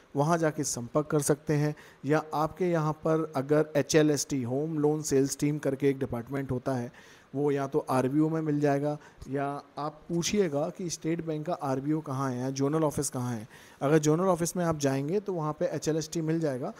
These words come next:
आप होम लोन सेल्स टीम्स के पास जा कर के भी बात कर सकते हैं, वहाँ पूरी जानकारी आपको दे दी जाएगी। तो I think आपको मेरी दी गई जानकारियाँ कुछ समझ में आई होंगी,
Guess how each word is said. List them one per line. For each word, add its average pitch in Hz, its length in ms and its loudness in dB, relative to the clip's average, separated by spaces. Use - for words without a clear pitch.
आप 156 140 0
होम 170 200 0
लोन 196 120 -2
सेल्स 160 340 0
टीम्स 160 200 -2
के 160 100 -4
पास 143 220 -2
जा 135 120 -2
कर 135 120 -6
के 139 160 -6
भी 143 80 0
बात 127 280 -4
कर 127 120 -10
सकते 113 360 -10
हैं, 127 200 -8
वहाँ 143 160 -2
पूरी 175 260 0
जानकारी 131 420 0
आपको 131 240 -2
दे 131 180 2
दी 147 120 4
जाएगी। 120 420 -4
तो - 1300 -8
I 143 60 8
think 180 260 0
आपको 139 380 0
मेरी 147 380 2
दी 139 160 2
गई 139 200 0
जानकारियाँ 135 720 -2
कुछ 131 100 -8
समझ 127 320 -4
में 131 120 -4
आई 143 200 6
होंगी, 180 400 2